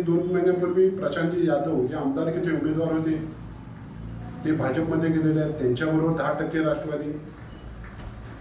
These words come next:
गेलेली आहे. मुळातच इथं राष्ट्रवादी शरदचंद्र पवार गटाची ताकद कमी आहे. ताकद कमी असताना सुद्धा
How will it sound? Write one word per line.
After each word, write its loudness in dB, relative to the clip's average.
गेलेली 2
आहे. 2
मुळातच 6
इथं 6
राष्ट्रवादी 4
शरदचंद्र 2
पवार 0
गटाची -2
ताकद -6
कमी -2
आहे. -6
ताकद 4
कमी 8
असताना 6
सुद्धा 2